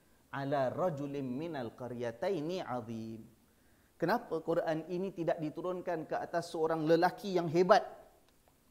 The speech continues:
Rajulin, begini, azimin inilah rajul, lelaki azim yang hebat. Hebat maknanya yang ada kedudukan, keturunan mulia, dihormati orang,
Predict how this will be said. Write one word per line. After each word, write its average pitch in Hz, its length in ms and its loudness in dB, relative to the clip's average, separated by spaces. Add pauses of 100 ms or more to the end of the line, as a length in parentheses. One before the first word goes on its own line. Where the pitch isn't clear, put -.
(120)
Rajulin, 123 480 -8 (640)
begini, 113 400 -10
azimin 156 560 -8
inilah 160 460 -8 (340)
rajul, 156 480 -4
lelaki 147 480 -4
azim 135 480 -6
yang 127 80 -4
hebat. 135 320 -6 (480)
Hebat 143 320 4
maknanya 143 400 -2
yang 131 320 0
ada 143 240 0
kedudukan, 131 960 -4 (480)
keturunan 143 560 -2
mulia, 131 880 -2 (400)
dihormati 139 880 0
orang, 127 720 -2